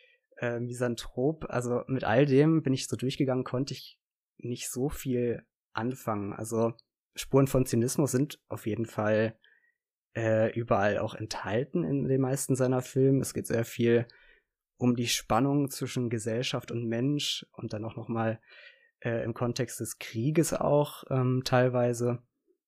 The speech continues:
Dann hat er so einen ir-, ironisierenden Stil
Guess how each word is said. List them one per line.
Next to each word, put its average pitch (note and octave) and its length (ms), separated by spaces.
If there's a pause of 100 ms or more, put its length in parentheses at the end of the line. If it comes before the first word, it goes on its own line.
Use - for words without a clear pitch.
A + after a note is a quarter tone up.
(960)
Dann G#2+ 200
hat A#2+ 120
er B2+ 80
so B2 140
einen A#2 180
ir-, A#2+ 360
ironisierenden C3 1040
Stil C#3+ 600